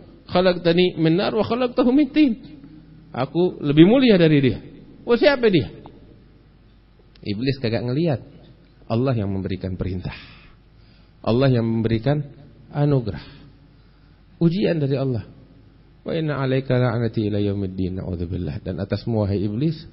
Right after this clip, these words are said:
laknatku, kata Allah Subhanahu wa taala. Dan semacam ini di setiap zaman, di setiap makan, di setiap waktu ada aja.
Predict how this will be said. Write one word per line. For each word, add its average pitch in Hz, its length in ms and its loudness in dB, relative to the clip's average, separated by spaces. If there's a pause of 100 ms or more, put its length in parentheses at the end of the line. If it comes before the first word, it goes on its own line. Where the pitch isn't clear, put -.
(120)
laknatku, 165 400 -6
kata 110 240 -6
Allah 107 240 -4
Subhanahu 101 480 -4
wa 92 80 -2
taala. 95 720 -6
Dan 98 240 -4
semacam 127 480 -4
ini 131 240 -2
di 101 160 -2
setiap 110 400 -4
zaman, 98 480 -4
di 117 80 -4
setiap 120 480 -2
makan, 110 400 -4
di 123 80 -2
setiap 135 400 -4
waktu 139 380 -4
ada 214 260 -2
aja. 170 180 -4